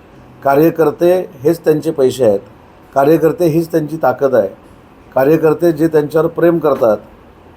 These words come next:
ते आज निवडणुकीला भारावून त्यांच्यासाठी काम करतायत आणि मालवण नगरपालिकेमध्ये वैभव नाईकांचं पॅनल हे तीन नंबरला जाणार आहे म्हणून हा सगळा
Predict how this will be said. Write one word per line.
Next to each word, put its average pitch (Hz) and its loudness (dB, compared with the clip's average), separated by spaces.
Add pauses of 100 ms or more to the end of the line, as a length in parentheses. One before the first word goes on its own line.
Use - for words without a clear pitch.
(180)
ते 160 2
आज 156 0
निवडणुकीला 147 -2
भारावून 143 0
त्यांच्यासाठी 143 -6
काम 127 -4
करतायत 127 -2 (500)
आणि 139 -2
मालवण 131 0 (840)
नगरपालिकेमध्ये 143 -2
वैभव 135 0
नाईकांचं 139 -2
पॅनल 123 0 (560)
हे 151 -4
तीन 208 -2
नंबरला 180 2
जाणार 135 0
आहे 101 -2 (520)
म्हणून 160 -2
हा 143 0
सगळा 143 0